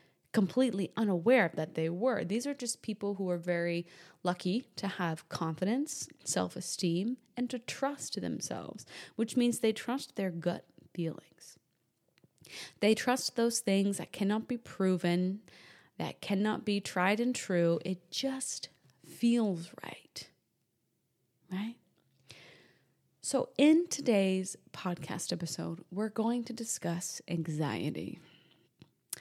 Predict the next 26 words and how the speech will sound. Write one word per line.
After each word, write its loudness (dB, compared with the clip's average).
How 2
we're 0
gonna 4
do 0
this -10
is -2
I'm 2
going 2
to -6
talk -2
about 0
the -2
most -2
common 0
placements 2
that 0
I 2
see -2
anxiety. -4
And 4
then 4
I'm 4
going 6
to 4
go 0
through -4